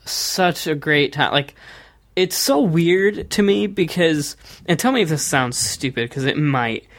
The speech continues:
Um, but when I remember, like, my times on, like, Harry Potter message boards, like,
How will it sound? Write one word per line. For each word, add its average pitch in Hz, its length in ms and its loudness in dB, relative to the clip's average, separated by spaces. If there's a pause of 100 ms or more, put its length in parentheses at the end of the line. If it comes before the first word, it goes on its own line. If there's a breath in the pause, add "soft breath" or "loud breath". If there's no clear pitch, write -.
(220 loud breath)
Um, 135 340 2
but 156 220 -2
when 175 160 0
I 220 100 2
remember, 165 560 0
like, 139 220 -2
my 131 160 0
times 131 380 -2
on, 131 100 -4
like, 117 160 -4
Harry 127 160 0
Potter 127 240 0
message 117 360 -6
boards, 127 320 2
like, 110 320 -2